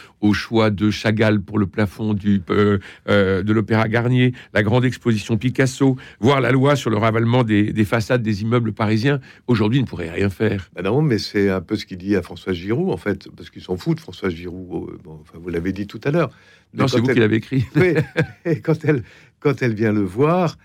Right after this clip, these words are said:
Speaker 2: et qui lui dit, en gros, bah, « Pour marquer votre temps, soyez pas fonctionnaire, quoi. Allez-y. » Euh, bon, lui, il, il a eu, bah, il avait du culot, bah, tout simplement. Et, euh, et il y avait cette espèce de fulgurance,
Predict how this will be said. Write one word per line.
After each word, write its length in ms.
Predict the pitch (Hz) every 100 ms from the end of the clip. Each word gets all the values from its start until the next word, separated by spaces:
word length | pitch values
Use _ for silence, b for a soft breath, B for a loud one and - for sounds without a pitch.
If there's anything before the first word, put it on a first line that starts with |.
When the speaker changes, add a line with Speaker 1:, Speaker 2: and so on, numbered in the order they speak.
| b b -
Speaker 2:
et 260 | 127 123
qui 140 | - 113
lui 120 | 113
dit, 120 | 107
en 120 | 110
gros, 280 | 101 95 127
bah, « 240 | 107 92 92
Pour 140 | 90 101
marquer 360 | 98 - 110
votre 300 | 90 92 95
temps, 240 | 82 113 113
soyez 300 | - 90 90
pas 400 | 101 98 90 90
fonctionnaire, 580 | 104 - 156 208 196
quoi. 160 | - 95 101
Allez-y. » 420 | 98 101 127 196 160 -
Euh, 200 | - 92 - - _ b b
bon, 140 | - - B B B
lui, 420 | - 107 156 156 127
il, 200 | 110 110 113
il 120 | 104
a 100 | 104
eu, 180 | 101 92
bah, 140 | 82 87
il 120 | 120
avait 120 | 95
du 140 | 98 82
culot, 400 | - 87 113 85 _ _
bah, 80 | 78 82
tout 80 | 110
simplement. 520 | 123 82 98 110 98 B B B
Et, 280 | 104 101 98
euh, 320 | 95 90 98
et 40 | 113
il 80 |
y 60 | 104
avait 140 | 101
cette 200 | 110 107
espèce 280 | 95 - 117
de 120 | 95
fulgurance, 800 | 87 - 110 95 104 135 170 -